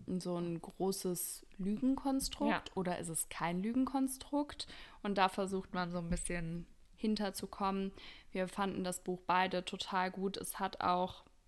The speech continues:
Speaker 1: volle Sterne hier auf der Webseite und zweihundertvierundzwanzig Bewertungen. Also das ist schon sehr, sehr gut. Ähm, und ich finde, was da nicht so, also das ist ja auch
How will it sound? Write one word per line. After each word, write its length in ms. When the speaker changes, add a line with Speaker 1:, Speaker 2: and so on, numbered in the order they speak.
Speaker 1:
volle 480
Sterne 480
hier 460
auf 220
der 340
Webseite 520
und 160
zweihundertvierundzwanzig 1300
Bewertungen. 460
Also 180
das 220
ist 80
schon 340
sehr, 200
sehr 140
gut. 380
Ähm, 460
und 160
ich 120
finde, 200
was 180
da 220
nicht 240
so, 160
also 220
das 180
ist 160
ja 200
auch 180